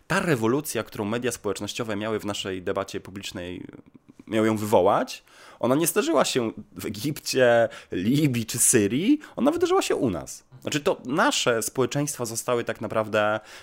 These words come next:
zrewolucjonizowane przez debatę w mediach społecznościowych i to nasze instytucje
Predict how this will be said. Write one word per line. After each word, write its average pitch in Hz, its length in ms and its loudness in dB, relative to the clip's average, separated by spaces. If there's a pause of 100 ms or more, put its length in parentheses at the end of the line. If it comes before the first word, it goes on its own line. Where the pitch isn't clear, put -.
zrewolucjonizowane 107 1080 2
przez 87 160 -12
debatę 92 320 -6
w 90 40 -12
mediach 90 200 -8
społecznościowych 95 920 -6 (220)
i 127 60 -6
to 127 120 2
nasze 151 420 0
instytucje 117 920 -4